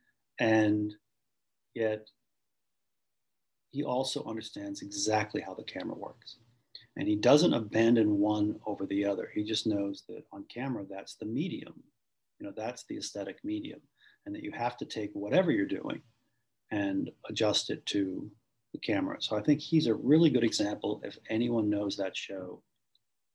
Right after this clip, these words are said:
um, he's very big. He's like a method actor, like, religiously so, but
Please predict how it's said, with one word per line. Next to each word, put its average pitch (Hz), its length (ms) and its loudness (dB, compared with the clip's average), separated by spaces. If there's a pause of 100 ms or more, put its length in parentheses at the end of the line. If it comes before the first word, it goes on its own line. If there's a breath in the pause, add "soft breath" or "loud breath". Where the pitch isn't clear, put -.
um, 90 480 -14 (640)
he's 117 360 -4 (500)
very 123 300 2
big. 117 340 0
He's - 160 -8
like 113 160 -6
a - 20 -4
method 98 380 -4
actor, 147 340 -2
like, 90 200 -8 (260)
religiously 117 640 2
so, - 340 -6 (540)
but 113 400 6